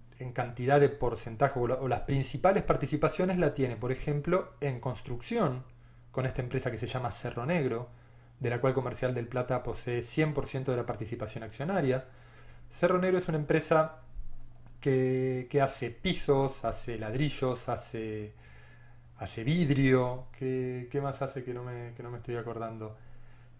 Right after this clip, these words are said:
Tejas, ¿ok? Es una empresa que tiene, que tiene distintas plantas o distintas fábricas y que en este momento se encuentra en un proceso de reestructuración.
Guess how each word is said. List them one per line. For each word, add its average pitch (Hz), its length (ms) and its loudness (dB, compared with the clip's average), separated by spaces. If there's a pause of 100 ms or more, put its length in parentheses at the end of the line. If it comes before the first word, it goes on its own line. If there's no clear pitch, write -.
(120)
Tejas, 143 640 2 (280)
¿ok? 120 160 -6 (880)
Es 160 100 2
una 180 120 4
empresa 175 260 6
que 151 80 2
tiene, 143 640 2 (100)
que 143 80 2
tiene 151 160 2
distintas 160 460 0
plantas 190 500 2
o - 20 4
distintas 139 400 0
fábricas 196 520 0
y 170 40 -4
que 160 60 0
en 180 80 2
este 208 160 -2
momento 196 300 -2
se 185 100 -4
encuentra 180 300 -2
en 170 80 -2
un 180 80 -2
proceso 170 440 0
de 151 80 4
reestructuración. 165 1160 4